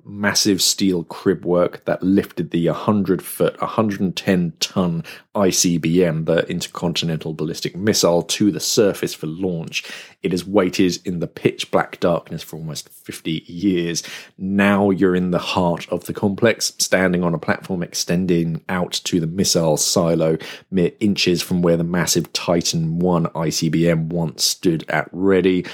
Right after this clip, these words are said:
Looking over the edge, you can see the steel structure disappearing at limits of your flashlights. The water is clean groundwater, so it's fresh, but it is cold, obviously,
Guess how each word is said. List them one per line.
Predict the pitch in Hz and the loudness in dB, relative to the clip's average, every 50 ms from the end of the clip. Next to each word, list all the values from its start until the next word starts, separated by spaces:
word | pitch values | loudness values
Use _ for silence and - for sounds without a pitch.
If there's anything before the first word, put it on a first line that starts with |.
| - - _ | -16 -8 _
Looking | 117 120 - - 107 98 | 2 2 2 2 0 2
over | 90 90 87 85 87 | 4 4 2 2 0
the | 87 85 87 | 0 2 2
edge, | 85 80 73 - | 2 2 0 -4
you | 80 78 | -8 -10
can | - - | -10 -8
see | 80 - - - - - 92 87 | -4 -2 -2 0 2 2 0 0
the | 87 80 87 | 0 -2 0
steel | - - - - 92 90 85 78 78 | 0 0 0 0 0 0 0 0 -2
structure | - - - - - - - - - 80 | -2 -4 -2 -2 -2 -2 0 -4 -4 -4
disappearing | 78 - - 90 - - 85 - - 92 90 87 82 80 | -4 -2 -2 -2 0 0 -2 0 0 0 2 2 0 -2
at | 78 - - | -4 -4 -4
limits | 87 85 87 85 82 - - - | -2 -2 -2 -2 -4 -6 -8 -10
of | - 71 - | -10 -8 -6
your | - - | -8 -8
flashlights. | - - - 92 80 76 - - - 90 87 87 80 - - - - - - - - _ | -8 -4 -2 -2 -2 -2 -4 -4 -2 0 0 0 -2 -4 -8 -10 -10 -12 -14 -14 -6 _
The | 87 85 | -2 -2
water | 85 92 98 98 98 92 - 104 95 | 0 2 2 2 4 4 4 2 2
is | - - 101 98 90 - | 2 2 2 0 0 0
clean | - - - - 113 107 101 98 95 90 87 | -4 -10 -6 -2 0 2 4 4 2 0 -2
groundwater, | 80 - 95 90 90 90 90 87 90 92 98 92 95 92 - 107 107 107 - _ _ _ _ _ _ _ _ _ _ - - _ | -4 0 2 2 2 2 0 -2 -2 0 2 0 0 2 2 2 2 2 -2 _ _ _ _ _ _ _ _ _ _ -20 -10 _
so | - - 95 87 | 0 2 2 2
it's | 82 - | 2 -2
fresh, | - - - 98 90 - - | -2 0 2 2 2 0 -4
but | - - 80 | -4 -6 -4
it | - | -4
is | 76 73 - - _ _ _ - | -6 -8 -8 -12 _ _ _ -20
cold, | - - - 76 73 76 73 - - 87 | -10 -6 -4 -4 -4 -4 -10 -12 -10 -8
obviously, | 85 78 80 82 78 - 85 80 80 78 | -6 -4 -4 -4 -4 -2 -2 -2 -2 -4